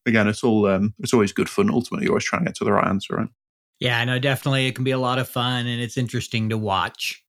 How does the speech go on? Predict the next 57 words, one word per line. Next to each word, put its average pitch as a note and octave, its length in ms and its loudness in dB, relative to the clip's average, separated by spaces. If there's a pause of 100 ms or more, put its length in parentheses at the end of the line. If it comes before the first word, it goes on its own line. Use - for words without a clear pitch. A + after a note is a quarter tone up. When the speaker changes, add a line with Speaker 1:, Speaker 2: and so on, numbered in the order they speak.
(260)
Speaker 2:
So A3 220 0
next C#4 400 0
question A3 380 2
we F#3 120 2
have C#3+ 300 0
for D#3 160 -2
you D#3 180 0
is, E3+ 140 -2
can C4 180 -2
you F4 80 0
just - 280 -2
tell B3+ 140 2
us B3+ 140 0
a A#3 40 4
little G#3 280 2
bit G#3 160 4
about F#3 260 2
yourself D#3+ 400 -2
and D#3 80 -4
your D3 100 0
background? A2+ 440 -2
I - 20 -6
know C#3 140 -2
you're D3 140 2
heading D3 260 0
up C#3 160 -2
F C3+ 180 0
P D3 120 -4
and C3+ 80 0
A B2 100 0
for B2 160 -4
a - 40 -8
company B2 440 -4
now, B2+ 320 0
but B2 160 -4
maybe C3+ 180 -2
how C3 140 2
you D3+ 120 2
got C#3+ 200 2
started D3+ 440 0
in D3 120 0
F C#3 200 -2
P D3 140 -2
and C#3 100 0
A C#3 560 2
and G#2 200 -6
just - 160 -14
a - 20 0
little G3 140 4
bit F#3 120 0
of D#3+ 120 0
your E3+ 160 2
journey. A#2+ 360 -2 (560)
Speaker 1:
Yeah, B2 180 6
sure. A#2+ 300 2
So, A2+ 360 4
um, A2 320 4